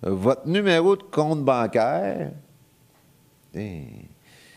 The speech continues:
ils te le disent, là, tu sais, que le numéro d'assurance sociale, c'est un numéro de compte. Ils te le confirment,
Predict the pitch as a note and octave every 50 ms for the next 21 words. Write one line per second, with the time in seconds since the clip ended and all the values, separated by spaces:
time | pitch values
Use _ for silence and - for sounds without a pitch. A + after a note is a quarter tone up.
0 | - - _ - F2+ E2+ - A#2 A2+ A2+ G#2 F#2 B2 E3+ F3+ D#3 A2 F2+ D#2 C#2
1 | D2 E2 D#2+ D#2+ - D3+ D#3+ D#3 B2+ G#2 F#2+ G2 G#2+ A2 A2+ C3 C3+ B2+ G#2+ -
2 | - A2+ A2 B2 A#2+ - - A2+ F#2+ - C#3+ C#3 C#3+ D3 C#3 - - A2+ G#2 G2
3 | G#2+ A2+ A#2 A#2+ A#2 - - - C#3 C#3+ - C3 A2+ F2+ E2+ F2 - - - -
4 | _ _ _ _ _ - - _ _ _ _ _ - D2 - F2+ F2 F2+ - -
5 | G#2+ A#2 A2+ - D#3 F3 F3 C3 F#2 E2+ D#2+ D#2+ D#2